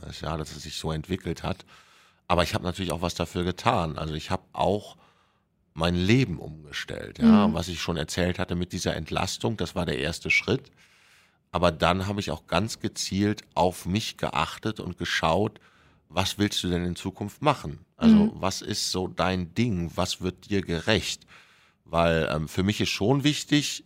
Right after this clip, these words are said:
Speaker 1: dass ich auf meine psychische Gesundheit achte. Also da, ähm, eine gewisse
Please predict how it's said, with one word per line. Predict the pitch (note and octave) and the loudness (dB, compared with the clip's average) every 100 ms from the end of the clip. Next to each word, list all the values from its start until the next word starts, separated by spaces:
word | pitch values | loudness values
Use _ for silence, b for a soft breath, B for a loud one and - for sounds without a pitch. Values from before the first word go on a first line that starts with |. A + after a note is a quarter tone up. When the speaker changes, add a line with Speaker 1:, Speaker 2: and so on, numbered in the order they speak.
| _ | _
Speaker 1:
dass | - G2 - | -4 -4 -2
ich | F#2+ - - _ - | -4 -6 -10 _ 0
auf | F#2+ A2+ - | 2 2 2
meine | G2 G2 F#2+ | 2 4 2
psychische | - - G#2+ - F2+ F#2+ | 0 0 0 2 -2 -2
Gesundheit | F2+ F#2 F#2 F#2 - | 0 0 -2 -2 -2
achte. | C#2 - - - - _ _ _ _ _ - | -4 -4 -10 -14 -16 _ _ _ _ _ -6
Also | E2 E2+ | -4 -2
da, | D#2+ E2+ E2+ D2 | 2 4 6 4
ähm, | E2+ E2 D#2+ A1+ G1+ G1+ - - _ - - _ - | 0 -2 -2 -6 -12 -20 -20 -20 _ -20 -20 _ -20
eine | F#2 F#2 F2+ | -10 -4 -2
gewisse | F2+ F#2+ - G2 F2 E2+ | 0 0 2 4 4 2